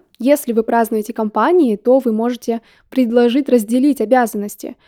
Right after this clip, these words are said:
Кто что несет, кто какое блюдо готовит. Это очень удобно и становится уже не так тягостно и тревожно, м, думать о еде. <laughs> Не делайте из праздничного стола шведский стол при отеле для тысячи гостей.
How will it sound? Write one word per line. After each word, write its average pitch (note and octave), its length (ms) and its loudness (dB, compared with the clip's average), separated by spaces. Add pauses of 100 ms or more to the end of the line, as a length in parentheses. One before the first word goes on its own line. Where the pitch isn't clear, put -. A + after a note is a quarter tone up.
(160)
Кто - 180 -4
что - 160 -4
несет, A3+ 540 0
кто - 200 -10
какое - 280 -6
блюдо A3 260 0
готовит. A3+ 640 0
Это C4 180 -2
очень D4 280 0
удобно G#3 480 0
и B3 360 -4 (180)
становится B3 580 0
уже A3 140 0
не A3+ 100 -2
так A3 220 -4
тягостно A#3 400 -4
и G#3+ 80 -2
тревожно, A3 580 -2 (460)
м, G#3 440 -6
думать A#3 360 0
о A3 100 0
еде. G#3 480 -2 (160)
<laughs> A3+ 580 -6 (440)
Не B3+ 200 6
делайте C4 480 4
из A3+ 100 -2
праздничного A#3 720 0
стола A3+ 420 0
шведский A3+ 540 0
стол C4+ 360 2
при A#3 140 -2
отеле G#3+ 460 2
для F#3+ 200 0
тысячи A3 360 -8
гостей. - 560 -4